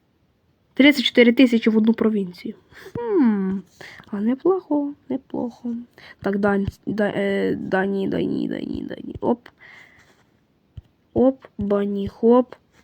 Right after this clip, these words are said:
Так, все. Мені більше від вас нічого не потрібно. Віддайте мені дві провінції і все. Так, куди ви висадку робите? М, робіть, мені пофіг.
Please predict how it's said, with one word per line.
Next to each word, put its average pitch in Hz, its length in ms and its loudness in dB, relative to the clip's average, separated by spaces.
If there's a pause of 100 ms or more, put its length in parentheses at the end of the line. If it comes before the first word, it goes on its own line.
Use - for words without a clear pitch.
(460)
Так, 196 280 -6
все. 190 280 -6
Мені 220 220 0
більше 226 520 0
від 262 400 2
вас 247 240 2
нічого 349 400 4
не 302 120 4
потрібно. 302 580 0
Віддайте 285 400 -4
мені 269 240 0
дві 277 120 -2
провінції 285 600 -2
і 285 40 -2
все. 285 260 -8 (800)
Так, 254 200 -6
куди 294 260 2
ви 277 180 2
висадку 269 420 -4
робите? 277 280 -4
М, 349 280 0
робіть, 247 500 -4
мені 277 200 -6
пофіг. - 300 -14